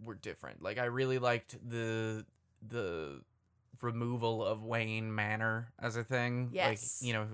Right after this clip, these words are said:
Speaker 1: he's living and operating and working out of Wayne Tower, and talks about how his family moved into Wayne Tower and, like, donated the manor to an orphanage and stuff like that. Like, it's, it's a cool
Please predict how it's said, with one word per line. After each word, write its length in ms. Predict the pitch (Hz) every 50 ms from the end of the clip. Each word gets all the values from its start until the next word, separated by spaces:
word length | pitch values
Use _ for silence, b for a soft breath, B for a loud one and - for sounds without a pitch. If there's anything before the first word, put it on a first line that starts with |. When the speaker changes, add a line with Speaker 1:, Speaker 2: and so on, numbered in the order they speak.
| - -
Speaker 1:
he's 340 | 113 113 120 113 107 - -
living 320 | 123 120 120 113 113 113
and 80 | 113 110
operating 480 | 110 110 107 - 120 117 113 110 110 107
and 100 | 107 107
working 340 | 113 117 110 - 117 98
out 100 | 69 67
of 140 | 65 62 -
Wayne 240 | 120 98 71 76 80
Tower, 600 | - - 135 131 123 123 127 123 123 117 120 123 b b b b b b b b b -
and 500 | - 113 104 104 104 104 104 104 104 -
talks 240 | - 110 104 104 -
about 160 | 113 101 98
how 140 | 117 120 107 98
his 140 | 73 - -
family 360 | - 107 98 90 78 78 78
moved 360 | 73 87 101 104 113 - -
into 200 | 107 117 117 117
Wayne 320 | 110 110 110 110 107 113 107
Tower 460 | - 113 107 110 110 107 107 110 113 -
and, 180 | - 73 78
like, 220 | 78 76 76 - -
donated 520 | - 85 87 82 82 85 90 82 76 76
the 80 | - 73
manor 420 | 76 82 76 78 82 82 78 82 76
to 460 | - - - 65 69 69 62 60 64 - - -
an 100 | - -
orphanage 640 | - 76 107 127 120 - 127 123 120 117 113 117 -
and 260 | 78 76 78 69 -
stuff 240 | - - - - -
like 140 | 85 -
that. 240 | - - 50 50 -
Like, 300 | - 67 71 - - - b b b b b b b b b 127 b
it's, 280 | 127 123 - - - -
it's 180 | - 123 - -
a 40 |
cool 760 | 117 - - 170 170 151 143 135 131 127 120 120 117 110 -